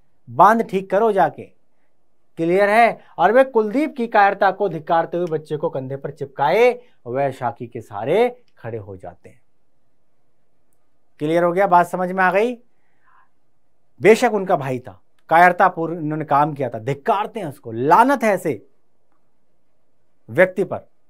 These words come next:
जो एक, आ, बच्ची को इस तरीके से जो है लोगों की, आ, उहापोस का जो कारण बना के चला गया, भाग गया, अपनी जिम्मेदारियों से भाग गया।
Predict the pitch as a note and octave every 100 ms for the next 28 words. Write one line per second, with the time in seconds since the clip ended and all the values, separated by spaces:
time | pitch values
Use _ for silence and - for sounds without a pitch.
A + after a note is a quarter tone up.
0 | _ _ _ _ - A#2+ G#3+ C#4+ - -
1 | _ _ _ _ _ _ _ _ _ _
2 | F3+ G#3+ A#3+ G#3 - _ _ _ - C3+
3 | C3 - _ _ _ A#2+ D#3+ E3 C4 A#3+
4 | D#3+ - G3+ F#3+ F#3+ F3+ F3+ F3 D#3+ A2+
5 | - _ _ _ - C#3+ D#3 D#3 A#2+ -
6 | _ - C3+ E3 G3 A3 A3 G3+ D#3+ -
7 | _ _ - B2 C3 C#3 - E3 E3+ D#3+
8 | D3+ - D#3 D3 C#3+ C#3 D#3 D3 - _
9 | B2+ A#2 C#3 D3 D3 C#3+ C#3+ C3 G#2 F#2+
10 | - C3 B2+ E3+ D3+ A#2 F#2 _ _ _
11 | - F3 A3+ D3+ F#3+ A#3+ G3 D3 C#3 A#2+
12 | F#2 G2+ G#2+ -